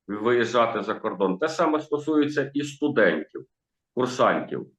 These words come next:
здобувачів освіти. Тобто, якщо в нього, він стоїть на військовому обліку, е, у нього є військово-облікові документи, є контракт, виклик, його відпускають, і він успішно після, там, півроку,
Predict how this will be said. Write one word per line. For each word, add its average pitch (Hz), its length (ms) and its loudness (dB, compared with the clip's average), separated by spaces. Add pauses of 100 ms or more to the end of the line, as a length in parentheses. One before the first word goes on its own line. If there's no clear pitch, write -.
(400)
здобувачів 135 640 2
освіти. 92 600 -2
Тобто, 160 300 2
якщо 180 280 0
в 165 140 0
нього, 123 520 2
він 151 140 0
стоїть 131 380 -2
на 170 140 0
військовому 180 640 -2
обліку, 123 680 -4 (460)
е, 113 280 6
у 143 120 4
нього 156 360 6
є 139 400 4
військово-облікові 147 960 0
документи, 143 680 -4
є 131 500 0
контракт, 139 680 2
виклик, 180 480 0 (320)
його 151 480 4
відпускають, 151 800 0
і 135 60 -2
він 139 240 0
успішно 151 640 -4
після, 120 340 2
там, 92 300 0
півроку, 135 720 0